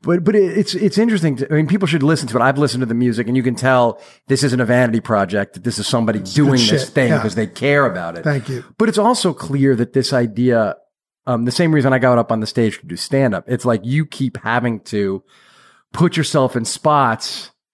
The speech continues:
Speaker 1: where you could
Speaker 2: Uncomfortable.
Speaker 1: fail.
Speaker 2: Yeah.
Speaker 1: Because, right, I mean, you can already write the reviews some people are gonna write about your, you
Speaker 2: Yeah.
Speaker 1: making a record.
Speaker 2: Yeah. Yes.
Speaker 1: Without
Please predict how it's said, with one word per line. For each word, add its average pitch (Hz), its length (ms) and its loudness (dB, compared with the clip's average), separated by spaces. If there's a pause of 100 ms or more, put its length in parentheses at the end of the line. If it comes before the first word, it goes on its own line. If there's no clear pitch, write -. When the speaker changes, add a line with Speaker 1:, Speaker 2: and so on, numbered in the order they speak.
(280)
Speaker 1:
where 139 140 0
you 139 80 0
could 170 120 2
Speaker 2:
Uncomfortable. 175 360 2
Speaker 1:
fail. - 400 -2
Speaker 2:
Yeah. 151 320 -2
Speaker 1:
Because, 247 360 2
right, 208 260 2
I 202 80 2
mean, 196 260 0 (220)
you 190 240 2
can 214 140 0
already 170 300 2
write 151 420 2
the 143 80 -2
reviews 131 580 0
some 143 360 -2
people 127 380 -6
are 123 60 -2
gonna 120 180 -4
write 131 240 2
about 113 340 -2
your, 127 220 -2
you 135 140 -4
Speaker 2:
Yeah. 170 180 4
Speaker 1:
making 147 240 0
a 139 60 -2
record. 135 220 0
Speaker 2:
Yeah. 320 140 0 (440)
Yes. 233 240 0
Speaker 1:
Without 214 460 0